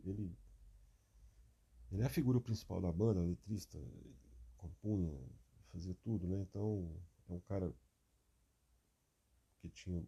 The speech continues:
grandes amigos, assim, as pessoas gostavam do cara. Então, os problemas são realmente de cunho pessoal mesmo, né? Mas é claro que a pressão, ela existe, né? Por resultados.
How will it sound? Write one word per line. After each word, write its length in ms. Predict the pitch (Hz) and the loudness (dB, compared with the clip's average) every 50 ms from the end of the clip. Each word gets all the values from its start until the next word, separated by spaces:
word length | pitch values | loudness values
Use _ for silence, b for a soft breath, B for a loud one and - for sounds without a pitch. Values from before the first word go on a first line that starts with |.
| - | -4
grandes 300 | 90 87 95 104 98 90 | -2 0 0 0 0 0
amigos, 420 | 98 90 76 80 90 104 101 92 80 | 0 0 0 2 2 2 2 2 -2
assim, 260 | 78 - - 110 120 - 98 87 78 | -4 -6 -6 -4 -2 -2 -2 -4 -4
as 100 | 87 - | -8 -12
pessoas 380 | - - - - - 92 90 | -12 -14 -12 -8 -6 -6 -4
gostavam 440 | - 92 90 - - - 92 90 90 | -4 -4 -6 -6 -4 -4 -2 -2 -2
do 80 | 87 - | -4 -6
cara. 380 | - - 95 95 117 - 117 - _ B B B B B B B B B B B B B B _ _ _ _ _ _ - - - _ _ | -4 -4 -2 -2 -2 -4 -8 -12 _ B B B B B B B B B B B B B B _ _ _ _ _ _ -20 -20 -20 _ _
Então, 120 | _ 143 143 | _ -12 -12
os 80 | - | -10
problemas 340 | - 156 151 120 123 131 127 | -6 -2 0 2 2 2 0
são 120 | - - | 0 2
realmente 340 | 123 113 127 120 117 113 113 | 2 4 4 4 4 2 0
de 60 | - | -2
cunho 220 | 117 - 117 113 113 | -6 -4 -4 -4 -2
pessoal 420 | - 117 117 - 123 113 107 110 | -2 -4 -4 -2 0 0 2 2
mesmo, 380 | 104 95 90 82 80 82 87 90 | 2 2 0 0 -2 -4 -6 -6
né? 100 | 95 101 - - - | -6 -6 -8 -10 -8
Mas 140 | - 92 | -6 -6
é 60 | 104 110 | -6 -6
claro 280 | - - - - - | -4 -6 -6 -6 -6
que 420 | 123 - 131 123 113 107 92 - - - - - - - - - - - - - - - - - - - - | -6 -4 -2 0 0 0 -2 -4 -8 -12 -18 -20 -20 -20 -20 -20 -20 -20 -18 -18 -18 -18 -18 -18 -18 -16 -14
a 60 | - 90 | -14 -12
pressão, 800 | - - 90 90 87 - - - - 107 120 127 117 90 85 - - - - - - - - - - _ - - | -6 -2 -2 -2 -2 -4 -8 -4 -2 0 2 2 2 0 -2 -6 -12 -18 -18 -18 -18 -18 -20 -20 -20 _ -14 -6
ela 160 | - 92 - | -2 0 2
existe, 400 | 101 85 82 101 107 98 - - | 2 2 2 2 2 0 0 -2
né? 80 | 90 | -4
Por 140 | 90 - - | -4 -2 -2
resultados. 960 | 87 95 98 92 90 85 - - 90 95 - 110 101 92 87 78 78 - - | 0 0 0 0 -2 -6 -4 -2 -2 -2 0 -2 -2 -4 -6 -8 -12 -14 -18